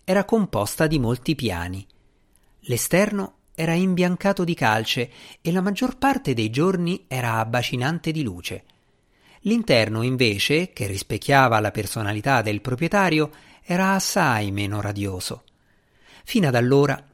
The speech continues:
il poco che avevo visto di prima mano era la stanza delle convocazioni del mago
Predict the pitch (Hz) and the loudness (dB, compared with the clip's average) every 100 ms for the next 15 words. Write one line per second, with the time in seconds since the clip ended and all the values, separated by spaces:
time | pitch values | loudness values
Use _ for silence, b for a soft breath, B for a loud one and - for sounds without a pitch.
0 | _ 202 202 254 226 135 120 110 113 120 | _ -2 2 2 2 2 0 0 0 2
1 | 147 - - 110 107 131 156 175 208 208 | 0 0 -4 -6 -4 -2 0 0 0 0
2 | 139 107 110 123 131 - 151 - 107 107 | 0 0 0 0 0 0 -2 -2 -4 -4
3 | 110 127 131 185 175 - 110 131 123 117 | -4 -4 -2 -2 -4 -4 -4 -4 -2 -2
4 | 107 101 98 113 | -4 -6 -6 -8